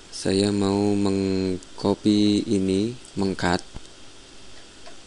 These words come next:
lalu saya letakkan di atas. Oke, dan di sini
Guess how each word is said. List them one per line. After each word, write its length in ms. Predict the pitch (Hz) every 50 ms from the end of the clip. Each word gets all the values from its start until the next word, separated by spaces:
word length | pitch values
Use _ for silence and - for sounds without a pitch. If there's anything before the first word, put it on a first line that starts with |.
| - - -
lalu 400 | 101 98 92 92 95 92 92 90
saya 400 | - - 95 95 90 90 92 90
letakkan 560 | 90 87 - - 90 - - 95 90 87 87
di 560 | - 90 90 87 90 90 87 87 87 87 90 90 - - - - - - - - -
atas. 640 | - - - 87 87 90 - - - - - - - - - - - - - - - - - - - - - - - - - - - - - - - - - - - - - - - - - - - - - - - - - 101
Oke, 480 | - - 92 90 90 101 120 143 156 - - - - - - -
dan 560 | - 98 95 95 92 92 92 92 92 90 - - - - - - - - - - - - - - - - - - - - - -
di 60 | 113
sini 480 | 104 107 101 92 92 92 95 104 110